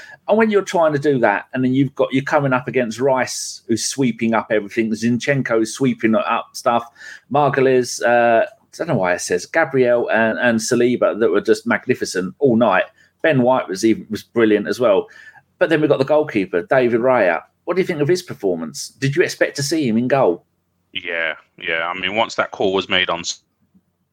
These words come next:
Speaker 2: Sunday, I, I thought, yeah, he's gonna be in for at least the next three games. So he will be in for Sunday. It's interesting watching him. <laughs> He's, he's not,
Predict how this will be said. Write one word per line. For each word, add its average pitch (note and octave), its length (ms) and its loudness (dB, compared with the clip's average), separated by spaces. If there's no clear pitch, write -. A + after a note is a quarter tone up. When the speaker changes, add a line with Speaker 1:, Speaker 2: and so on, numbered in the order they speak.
Speaker 2:
Sunday, E2 500 -2
I, F2+ 360 0
I F2 60 -6
thought, - 420 -10
yeah, E2+ 340 -4
he's F#2 180 -8
gonna F2+ 200 -10
be F2 200 -2
in E2+ 240 -8
for - 180 -2
at D2+ 120 -2
least F#2+ 320 -4
the F#2 80 -8
next - 520 -8
three F2 280 -4
games. D#2+ 340 -4
So F2 180 -2
he F#2 180 -2
will F#2 200 -4
be E2+ 300 -10
in F2+ 180 -4
for F#2 140 -10
Sunday. E2+ 540 -4
It's - 140 -4
interesting G3+ 440 -2
watching G#3+ 300 -2
him. F#2+ 240 -2
<laughs> - 480 -4
He's, A#2+ 420 -4
he's C3+ 280 -4
not, D#3 420 -4